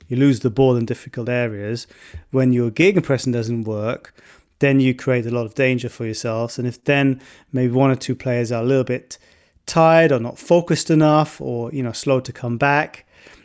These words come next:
or maybe not motivated enough, in the case of Leroy Sané, who I think, um, had a, a pretty forgettable game,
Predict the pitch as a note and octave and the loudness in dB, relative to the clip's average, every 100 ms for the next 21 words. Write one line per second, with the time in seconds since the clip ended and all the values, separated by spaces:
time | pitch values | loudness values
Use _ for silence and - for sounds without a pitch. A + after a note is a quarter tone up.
0 | _ - C#3 C3+ C3+ C3+ C3 C3 - C#3+ | _ 0 4 4 6 4 4 0 -4 -10
1 | C3 B2+ D#3+ F3 E3 E3 E3+ E3 E3+ E3+ | -2 2 2 4 2 4 2 2 2 0
2 | - - D#3+ C#3+ D3+ D3 D#3 C3 C#3+ C#3+ | -6 -4 -2 0 0 0 0 0 2 2
3 | C#3 D3 C#3+ C#3+ C3+ B2 A#2 - B2+ B2 | 0 0 2 0 -2 -2 -6 -4 -6 -4
4 | C3+ A#2+ A#2 G#2+ A#2 A#2 A#2 - - - | -4 -4 -6 -8 -8 -8 -8 -12 -14 -12
5 | C3 A#2+ A2+ C3 B2 C3 C3 C3+ C3 C3 | -10 -10 -4 -4 -4 -4 -2 0 0 -2